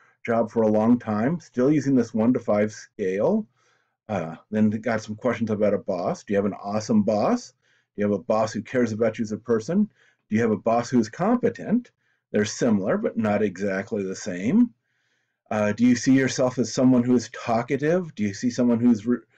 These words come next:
as someone who is reser-, reserved? Do you see yourself as someone full of energy? Do you see yourself as someone who generates a lot of enthusiasm? Do you see yourself as someone who tends to be quiet? So these all,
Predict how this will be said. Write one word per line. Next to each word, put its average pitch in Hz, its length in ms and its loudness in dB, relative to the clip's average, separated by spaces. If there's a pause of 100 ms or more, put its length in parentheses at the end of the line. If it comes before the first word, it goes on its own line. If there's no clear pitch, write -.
(180)
as 107 140 -6
someone 113 240 2
who 120 100 2
is 107 140 -2
reser-, 117 480 0
reserved? 120 760 0
Do - 560 -14
you - 20 -2
see 117 140 0
yourself 113 300 0
as 110 100 -10
someone 110 200 2
full 127 200 2
of 110 100 0
energy? 127 400 0
Do 110 120 -8
you 104 120 2
see - 180 -4
yourself 117 440 2
as 110 100 -10
someone 120 240 2
who 110 100 0
generates 113 440 -2
a 113 60 -10
lot 113 200 0
of 110 60 -4
enthusiasm? 117 840 0 (440)
Do 120 60 4
you 117 60 6
see 135 160 -2
yourself 139 340 0
as 139 120 -4
someone 131 280 2
who 123 100 2
tends 135 380 0
to 120 100 -14
be 117 120 0
quiet? 170 500 -2 (680)
So 123 80 2
these 208 360 4
all, 135 600 0